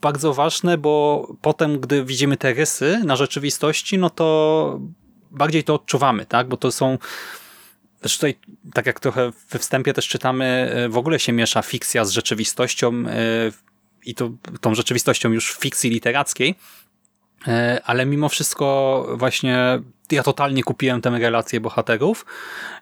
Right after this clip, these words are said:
e, i dlatego też potem się dużo bardziej przejmowałem ich losem. Ale niestety, e, pozwolę sobie tutaj już przejść do finału.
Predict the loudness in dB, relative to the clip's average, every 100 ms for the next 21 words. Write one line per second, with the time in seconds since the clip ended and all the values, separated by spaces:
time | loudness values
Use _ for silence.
0 | -2 0 0 -2 -2 -2 0 0 0 0
1 | 2 2 2 -2 0 2 2 2 0 0
2 | 0 0 0 0 0 0 0 0 -2 -10
3 | -16 -14 -12 -12 -12 -14 -4 -2 2 0
4 | 2 0 0 0 0 -2 -8 _ -4 -2
5 | -2 -4 -4 -2 -2 0 2 2 2 0
6 | 0 0 0 -2 -2 0 0 -4 -2 0
7 | 0 0 -2 0 2 4 6 4